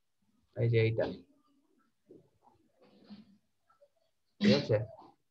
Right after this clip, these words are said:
তো ও maybe হচ্ছে যে এই কোম্পানির সাথে directly,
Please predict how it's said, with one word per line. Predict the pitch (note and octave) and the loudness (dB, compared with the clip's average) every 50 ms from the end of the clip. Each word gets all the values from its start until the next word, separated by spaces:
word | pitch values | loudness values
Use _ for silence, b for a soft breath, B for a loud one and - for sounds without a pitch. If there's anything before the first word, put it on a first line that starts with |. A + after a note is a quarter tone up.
| _ _ _ _ _ _ _ - | _ _ _ _ _ _ _ 2
তো | C3 - - | 2 4 6
ও | C3 D3+ D#3 | 4 6 6
maybe | E3+ E3+ E3 D#3 F3 F3 | 6 6 6 6 8 6
হচ্ছে | F3 E3+ F3 - E3+ D#3+ | 6 6 4 0 0 4
যে | E3+ F3 F3+ - - - _ _ _ _ _ _ _ _ _ _ _ _ _ _ _ - _ _ _ _ _ _ _ - - - - | 6 8 8 6 4 -2 _ _ _ _ _ _ _ _ _ _ _ _ _ _ _ -20 _ _ _ _ _ _ _ -20 -10 0 2
এই | C3 C3 | 2 4
কোম্পানির | - D3 D3 D3 C#3+ - D#3+ D#3+ D#3 | 6 6 6 6 6 4 4 4 2
সাথে | D#3 E3 D3+ - D#3+ | 0 0 2 2 2
directly, | C#3 C3 C3 C#3 D3 D3 - - D#3 E3+ E3+ C#3+ A#2 A2 - - | 2 4 2 2 2 2 0 -2 -2 0 2 4 2 2 0 -2